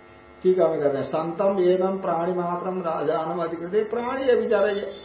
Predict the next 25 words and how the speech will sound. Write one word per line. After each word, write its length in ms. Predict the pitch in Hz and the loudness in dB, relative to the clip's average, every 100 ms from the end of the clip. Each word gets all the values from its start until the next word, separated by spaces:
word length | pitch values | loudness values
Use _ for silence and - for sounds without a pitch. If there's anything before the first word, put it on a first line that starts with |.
| - - - - - - - | -20 -20 -20 -20 -20 -20 -8
सयुग्मा 380 | 165 175 190 214 | -2 0 0 0
रैक्व 300 | 185 190 262 | 0 -2 -6
के 80 | 285 | -10
समान 260 | - 330 | -8 -6
बोल 200 | - 240 | 0 0
रहे 120 | - | 0
हो 60 | - | -4
तुम 120 | 240 | -6
इसको। 260 | 233 196 - | -4 -6 -8
हाँ, 480 | - - - - 143 - - - - - - - | -12 -18 -20 -20 -18 -20 -20 -20 -20 -20 -20 -14
संतम, 340 | 127 120 113 - - - - - - - | -12 -10 -12 -16 -20 -20 -20 -20 -14 -2
कम 280 | 156 175 170 | 0 4 6
ये 120 | 165 | 6
वो 560 | 160 160 156 - 151 139 | 6 2 -2 -8 -6 -6
संतम 680 | - - 156 147 143 147 | -8 -8 -2 0 2 2
इत्यादि 360 | 143 139 143 135 | 2 2 2 2
था 160 | 139 220 | -4 -4
ना, 80 | |
उसका 240 | 214 - 127 | -6 -8 -8
अर्थ 380 | 120 113 117 - | -10 -10 -14 -14
संतम 380 | 135 127 123 151 | -12 -10 -10 -6
एनम 400 | 180 190 180 175 | -2 -2 -2 -4
प्राणिमात्रम 760 | 160 151 165 156 151 160 151 | -4 -4 -4 -4 -4 -4 -6
राजानम 440 | 139 131 139 139 135 | -4 -2 -2 -4 -6
अधिकृत्य 840 | 120 123 127 120 190 214 - | -10 -12 -12 -8 -2 0 0